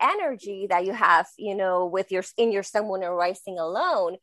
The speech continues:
So the other, uh, side that I look at to, you know, to,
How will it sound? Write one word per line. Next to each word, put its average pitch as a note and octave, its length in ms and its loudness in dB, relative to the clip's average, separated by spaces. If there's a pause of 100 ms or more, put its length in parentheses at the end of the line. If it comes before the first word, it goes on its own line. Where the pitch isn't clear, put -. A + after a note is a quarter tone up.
(200)
So A#3+ 320 2
the A#3 240 -4
other, C#4+ 520 2
uh, F3+ 140 2
side F#3 440 0
that F3+ 140 0
I E3+ 120 0
look A#3+ 220 -4
at A3+ 140 -10
to, F#3+ 100 -10
you F3+ 180 -6
know, F3+ 280 -4
to, F#3+ 200 -8